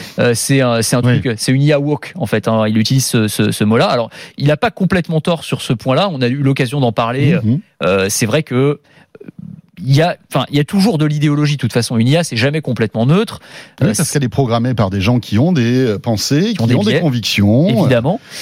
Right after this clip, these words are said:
Speaker 2: Et,
Speaker 1: Et,
Speaker 2: et
Speaker 1: euh,
Speaker 2: c'est vrai que comme tout ça part plutôt de la Silicon Valley,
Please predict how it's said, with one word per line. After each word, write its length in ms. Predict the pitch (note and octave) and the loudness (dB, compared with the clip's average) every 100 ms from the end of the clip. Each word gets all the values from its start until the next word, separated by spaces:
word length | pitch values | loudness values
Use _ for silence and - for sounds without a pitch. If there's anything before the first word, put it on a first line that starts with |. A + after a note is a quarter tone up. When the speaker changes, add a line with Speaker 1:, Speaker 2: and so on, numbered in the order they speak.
| - | -8
Speaker 2:
Et, 120 | - C3+ | -2 0
Speaker 1:
Et, 60 | |
Speaker 2:
et 40 | C3 | 2
Speaker 1:
euh, 140 | B2+ | 0
Speaker 2:
c'est 160 | - - | -2 -2
vrai 160 | D3+ G#3+ | -2 0
que 100 | E3 | -2
comme 220 | E3+ F3 | 0 -2
tout 140 | E3+ | 0
ça 180 | - D#3+ | 0 -2
part 420 | - E3+ D#3+ C#3+ | -2 -2 0 -4
plutôt 360 | - C3+ B2+ D3 | -2 -2 2 0
de 80 | A#2+ | 0
la 80 | G2 | -2
Silicon 400 | - G#2+ F#2 F#2+ | 0 -2 0 0
Valley, 400 | F#2 F#2+ C#3+ | 2 2 2